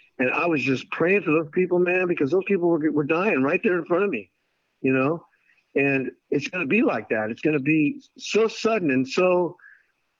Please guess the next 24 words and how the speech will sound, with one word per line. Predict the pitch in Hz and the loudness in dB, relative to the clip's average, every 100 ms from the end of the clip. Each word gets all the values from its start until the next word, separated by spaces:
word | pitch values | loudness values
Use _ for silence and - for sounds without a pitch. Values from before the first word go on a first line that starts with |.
| _ _ | _ _
you | 170 | 0
know, | 139 120 | 0 2
people | 196 190 | 0 2
are | 175 | 0
gonna | 165 165 131 - _ _ - - | 2 0 -4 -10 _ _ -14 -4
just | 143 160 - - | 0 -2 -4 -4
perish. | - 220 254 104 - - - | 0 0 0 -2 -6 -8 -10
It's, | 311 427 - 123 - | -8 -4 -2 -2 -2
there's | 139 131 | -4 0
no | 160 151 - | -2 -2 0
two | 170 | 0
ways | 160 160 | 0 0
about | 135 131 190 226 | 0 0 -2 -4
it, | - | -4
'cause | 123 | -2
there's | 143 170 | 0 0
no | 226 226 | 2 2
way | 156 190 | 2 2
they're | 156 | 2
gonna | 131 123 | 0 2
be | 127 | 2
able | 123 | 2
to | 117 | 2
evacuate | 113 131 143 135 123 107 | 2 0 0 0 0 0